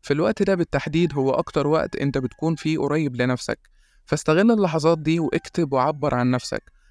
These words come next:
بلاش تحبس نفسك جوه الأفكار بتاعتك، حرر نفسك منها شوية وحاول تخرج بره منطقة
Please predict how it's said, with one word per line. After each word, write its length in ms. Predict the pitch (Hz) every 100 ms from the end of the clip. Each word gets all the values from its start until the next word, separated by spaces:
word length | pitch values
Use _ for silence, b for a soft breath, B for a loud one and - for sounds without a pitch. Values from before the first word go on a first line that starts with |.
| _
بلاش 320 | 123 139 170 -
تحبس 380 | 175 151 143
نفسك 320 | 151 170 - 139
جوه 300 | 143 165 151
الأفكار 380 | - - 143
بتاعتك، 560 | 123 131 123 - - - _ _ _
حرر 420 | - 180 214 185
نفسك 340 | 185 - 160 -
منها 200 | 175 165
شوية 400 | - 165 175 170
وحاول 440 | 143 - 170 165
تخرج 300 | 165 - 156 127
بره 200 | 160 160
منطقة 320 | 135 131 147